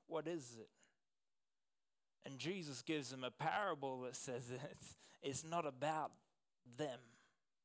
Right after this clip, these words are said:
It's not about that person. It's about you. It's about how you act.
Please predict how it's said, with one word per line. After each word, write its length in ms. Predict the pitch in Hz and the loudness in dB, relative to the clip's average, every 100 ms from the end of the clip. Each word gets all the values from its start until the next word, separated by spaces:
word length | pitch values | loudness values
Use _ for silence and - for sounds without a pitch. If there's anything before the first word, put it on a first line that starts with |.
| _ _ _ _ _ - | _ _ _ _ _ -4
It's 220 | 147 151 | -2 0
not 180 | 165 170 | 4 4
about 480 | 147 143 156 147 120 127 | 4 6 6 6 2 0
that 300 | 139 165 - | 4 4 2
person. 440 | 139 131 123 - 104 - _ _ _ _ _ _ _ _ _ _ _ _ _ _ _ _ _ - | 0 0 0 -6 -8 -18 _ _ _ _ _ _ _ _ _ _ _ _ _ _ _ _ _ -10
It's 240 | 131 - | -6 -4
about 360 | 107 120 110 - | 0 0 0 -2
you. 200 | 120 120 85 - - _ _ _ _ _ _ _ _ _ _ _ _ _ _ | -4 -4 -4 -12 -20 _ _ _ _ _ _ _ _ _ _ _ _ _ _
It's 180 | - - | -8 -6
about 300 | 113 117 107 | 0 2 2
how 180 | 117 113 | 0 0
you 340 | 110 127 120 | 0 0 2
act. 440 | 101 107 _ - | 0 -2 _ -10